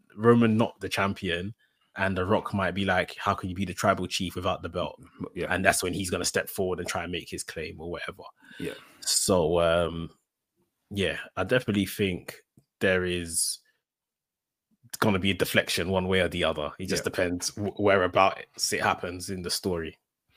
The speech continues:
Speaker 2: Yeah. Now I'm ready for it, man. Like, SmackDown and stuff, the whole promo he cut as well was just, obviously, a lot of people said it was a bit weird in the Discord and stuff, like, what he was saying, but, you know, it's The Rock.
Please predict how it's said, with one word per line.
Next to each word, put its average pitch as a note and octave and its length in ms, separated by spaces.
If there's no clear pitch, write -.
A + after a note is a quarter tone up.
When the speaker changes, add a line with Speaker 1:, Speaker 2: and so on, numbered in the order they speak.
Speaker 2:
Yeah. E2 120
Now A2+ 80
I'm B2 120
ready A#2 140
for - 160
it, E2+ 60
man. F2+ 220
Like, F2 420
SmackDown B2 440
and G2+ 120
stuff, A2 180
the F#2+ 80
whole B2 220
promo B2+ 320
he F2+ 100
cut F#2 240
as F#2 120
well G2+ 200
was E2+ 120
just, - 160
obviously, F#2+ 500
a F#2 40
lot G#2+ 120
of G2 60
people F#2 260
said F2+ 180
it E2+ 120
was F2 140
a E2+ 40
bit E2+ 160
weird F2 300
in E2+ 60
the D#2+ 60
Discord F2 420
and E2+ 80
stuff, - 260
like, D2 100
what D#2 160
he E2 60
was E2 100
saying, F2 240
but, E2 180
you F#2+ 120
know, E2 140
it's F#2 220
The A2 100
Rock. G#2+ 340